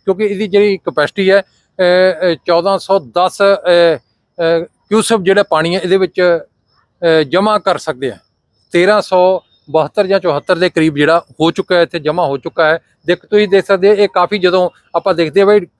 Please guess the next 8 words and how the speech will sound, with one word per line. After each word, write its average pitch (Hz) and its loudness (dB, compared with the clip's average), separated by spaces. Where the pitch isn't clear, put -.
ਇਹ 208 2
ਕਿਨਾਰੇ 180 0
ਤੋਂ 202 0
ਕਾਫੀ 214 -2
ਪਾਣੀ 185 -2
ਦੂਰ 196 0
ਹੁੰਦਾ 170 0
ਹੈ 104 -12